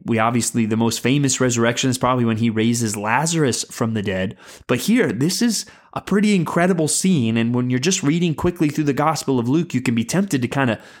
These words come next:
just skip over it and be like, "Oh, cool, another miracle." No, th-, just pause and notice this isn't just,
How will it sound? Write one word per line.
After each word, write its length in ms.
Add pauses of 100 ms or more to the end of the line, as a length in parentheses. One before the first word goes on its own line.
just 380
skip 340
over 240
it 60
and 80
be 40
like, 120
"Oh, 240
cool, 240
another 260
miracle." 480
No, 260
th-, 240
just 220
pause 480
and 160
notice 400 (380)
this 240
isn't 320
just, 360